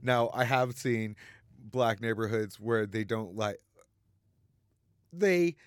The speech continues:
kindly let people who aren't from there know that they shouldn't be around. But it's the same as, like,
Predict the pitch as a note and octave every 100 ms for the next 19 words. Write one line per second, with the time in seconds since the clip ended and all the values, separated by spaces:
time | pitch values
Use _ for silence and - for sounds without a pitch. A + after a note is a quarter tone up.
0 | _ _ _ _ - - F3+ F3+ D3+ C3+
1 | A2+ A2 B2+ - C3+ B2+ - B2 A#2+ B2
2 | A#2 A2 - A#2+ A2+ A2 G#2 G#2+ A2 G#2+
3 | G#2 G#2 G2+ G#2+ G2+ G#2+ G2+ G2 G2 F#2+
4 | G#2 F#2+ F#2+ - - - G#2+ G2 G2 -
5 | A#2 G#2 G2+ F2 G#2+ F2+